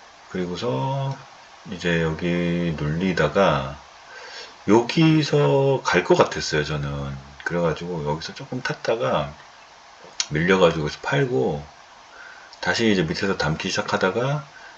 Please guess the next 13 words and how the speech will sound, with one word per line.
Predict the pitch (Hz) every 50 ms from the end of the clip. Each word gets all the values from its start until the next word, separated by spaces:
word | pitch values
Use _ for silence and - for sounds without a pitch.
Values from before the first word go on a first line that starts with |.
| - - 85
이제 | 82 - 92 85
여기서 | 85 87 92 107 123 117 127 113 107
좀 | - 107 98
담고 | - 80 73 73 - - - 113 95 78 71 71 - - - - - - - - - - - - - - - - - - - - - - - - - - -
그리고 | 87 85 85 92 92 90 87 87 87 87 85
이제 | 82 - 87 85 85 85 82 82
어저께, | - 85 82 101 - - - - 101 82
아니, | 76 80 78 76
오늘 | 73 85 95 101 104 107 101 87
이제 | 76 85 80
여기서 | 76 80 87 90 104 92
좀 | - 113 107
담았는데 | 95 - 76 82 87 85 80 76 76 76 90 98 90 78 69 67 69